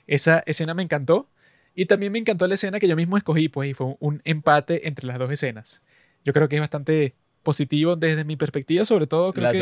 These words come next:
Speaker 2: tuya, la tuya es trampa.
Speaker 1: No, no
Speaker 2: Una
Speaker 1: es
Speaker 2: escena
Speaker 1: trampa.
Speaker 2: muy larga.
Speaker 1: Bueno, jódete.
Speaker 2: Y que no, y que todo lo, la escena desde que ponen
Speaker 1: La
Speaker 2: la,
Speaker 1: escena final.
Speaker 2: lo del alien hasta el final de la película.
Speaker 1: Bueno, la escena final dura como veinticinco minutos,
Speaker 2: No,
Speaker 1: pero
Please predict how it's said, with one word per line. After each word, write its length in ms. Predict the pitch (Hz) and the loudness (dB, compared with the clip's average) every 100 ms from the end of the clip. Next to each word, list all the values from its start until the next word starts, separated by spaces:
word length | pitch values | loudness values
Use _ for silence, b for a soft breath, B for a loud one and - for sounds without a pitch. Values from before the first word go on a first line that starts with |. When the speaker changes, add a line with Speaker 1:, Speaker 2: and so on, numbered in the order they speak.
| 151 | 2
Speaker 2:
tuya, 200 | 127 117 | 2 0
la 180 | 120 113 | -2 -2
tuya 160 | 110 117 | -2 -4
es 60 | |
trampa. 460 | - 123 98 92 92 _ _ | -4 -6 -6 -12 -18 _ _
Speaker 1:
No, 120 | - 139 | -2 0
no 60 | |
Speaker 2:
Una 100 | 127 | 0
Speaker 1:
es 40 | 120 | 0
Speaker 2:
escena 140 | 120 | -2
Speaker 1:
trampa. 100 | 110 | -2
Speaker 2:
muy 100 | 117 | -6
larga. 340 | 113 95 92 95 - | -6 -6 -6 -12 -12
Speaker 1:
Bueno, 200 | 127 123 | -10 -6
jódete. 280 | 117 117 117 - | -6 -6 -10 -12
Speaker 2:
Y 140 | 107 | -10
que 40 | 98 | -4
no, 200 | 110 110 | -2 -2
y 80 | |
que 80 | 104 | -6
todo 360 | 92 104 101 104 | -6 -4 -2 -4
lo, 260 | 120 117 110 | -4 -4 -6
la 180 | 104 104 | -6 -8
escena 360 | - 104 110 | -6 -8 -6
desde 160 | 120 117 | -10 -10
que 120 | 110 | -12
ponen 200 | 92 101 170 | -14 -2 4
Speaker 1:
La 60 | |
Speaker 2:
la, 60 | 160 | 4
Speaker 1:
escena 280 | 156 170 220 | 4 2 0
final. 320 | 202 175 160 | 0 4 4
Speaker 2:
lo 60 | 123 | 4
del 120 | 113 | 0
alien 320 | 117 131 139 | -4 -4 -4
hasta 160 | 131 131 | -4 -6
el 80 | |
final 320 | 110 117 104 107 | -10 -8 -8 -8
de 60 | |
la 80 | 120 | -4
película. 320 | 120 117 117 | 0 0 -2
Speaker 1:
Bueno, 240 | 117 120 123 | -6 -6 -6
la 80 | |
escena 240 | 127 143 131 | -4 -4 -4
final 640 | 165 147 147 165 220 254 | -2 0 2 0 0 -4
dura 260 | - 151 170 | -2 2 2
como 240 | 208 190 | 2 -2
veinticinco 520 | 160 170 156 156 160 196 | -2 -2 -4 -8 -6 -6
minutos, 320 | 175 165 208 | -4 -4 -2
Speaker 2:
No, 60 | |
Speaker 1:
pero 400 | 202 156 120 113 | 0 2 0 -4